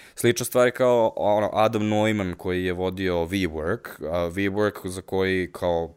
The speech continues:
se predstavljao kao tech kompanija, u stvari je samo bio kao iznajmljivanje kancelarija koje oni refurbishuju. Ali zbog toga što je Adam, ono, e,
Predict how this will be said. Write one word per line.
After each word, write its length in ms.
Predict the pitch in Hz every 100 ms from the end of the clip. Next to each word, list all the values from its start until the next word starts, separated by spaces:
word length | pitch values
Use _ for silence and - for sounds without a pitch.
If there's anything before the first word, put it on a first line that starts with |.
| -
se 160 | -
predstavljao 540 | 90 92 87 - 95 87
kao 220 | - 87
tech 260 | - 95 -
kompanija, 640 | - 87 80 78 90 92
u 80 | 87
stvari 340 | - 85 85
je 260 | 87 87 87 - - _ -
samo 320 | - 78 78
bio 220 | 80 80
kao 320 | - 82 82
iznajmljivanje 720 | 80 80 85 82 82 85 85 80
kancelarija 840 | 85 80 87 82 85 87 85 80
koje 400 | 76 80 80 80
oni 320 | 78 73 76 73
refurbishuju. 840 | - 78 78 78 76 78 - 110 147 - - - - _ _ -
Ali 240 | 107 120
zbog 200 | 107 113
toga 280 | - 120 117
što 460 | - 110 101 92 -
je 200 | 98 95
Adam, 360 | 90 92 92 85
ono, 380 | 82 80 76 73
e, 80 | -